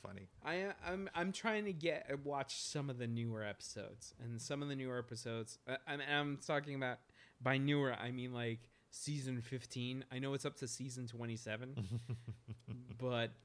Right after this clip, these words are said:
Speaker 2: I, I, I, I'm very sl-, uh, I'm very, like, cautious about the newer stuff because, uh, it's, some of it has been not good.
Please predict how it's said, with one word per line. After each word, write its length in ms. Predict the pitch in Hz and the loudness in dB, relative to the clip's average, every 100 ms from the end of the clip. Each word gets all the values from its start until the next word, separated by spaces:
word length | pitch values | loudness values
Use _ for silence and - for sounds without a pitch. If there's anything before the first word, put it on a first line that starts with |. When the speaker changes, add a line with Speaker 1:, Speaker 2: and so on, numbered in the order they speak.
| - - _ - | -20 -20 _ -8
Speaker 2:
I, 680 | 120 120 127 127 127 131 - - _ 135 | 0 2 4 4 2 0 -4 -14 _ -2
I, 100 | 127 123 | -2 0
I, 160 | 135 131 - | 0 -2 0
I'm 180 | 131 123 | -2 -2
very 220 | 127 139 123 | 2 4 4
sl-, 400 | - - 123 127 117 | 0 -2 -2 -2 -4
uh, 60 | 120 | -6
I'm 80 | 123 131 | -6 0
very, 280 | 139 135 123 | 2 2 0
like, 320 | 127 120 - - - _ _ _ - | 0 0 -4 -20 -20 _ _ _ -16
cautious 800 | - 135 120 - 117 - - - _ _ _ - | 0 2 2 0 -6 -6 -10 -14 _ _ _ -8
about 480 | 120 123 117 113 - | 0 2 2 -2 0
the 80 | |
newer 320 | 117 113 120 131 | 0 2 2 0
stuff 300 | - 151 143 | 0 0 -2
because, 220 | 117 107 | -6 -6
uh, 80 | 113 - | -6 -6
it's, 200 | 104 - | -12 -6
some 240 | 127 117 | -4 -2
of 140 | 120 | 0
it 140 | 117 101 | 0 0
has 260 | 113 107 | -2 -4
been 320 | 104 113 110 107 - - - - - - | -2 -4 -4 -8 -14 -20 -20 -20 -14 -2
not 540 | 117 117 113 117 117 123 113 | 0 2 2 2 0 -2 -4
good. 300 | 113 113 | -2 0